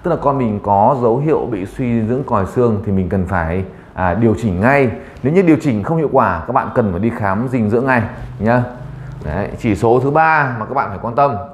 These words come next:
đó là vòng đầu. Chỉ số này rất quan trọng.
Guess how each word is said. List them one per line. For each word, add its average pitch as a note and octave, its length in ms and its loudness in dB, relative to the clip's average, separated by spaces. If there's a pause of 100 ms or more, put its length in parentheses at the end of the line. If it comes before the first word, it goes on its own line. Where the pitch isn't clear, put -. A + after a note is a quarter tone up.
(280)
đó G2 80 -4
là B2 160 2
vòng G#2+ 200 2
đầu. G2 340 2 (2500)
Chỉ C3 260 6
số A#2+ 280 4
này D3 260 4
rất E3 200 2
quan D#3 160 0
trọng. D#3 200 2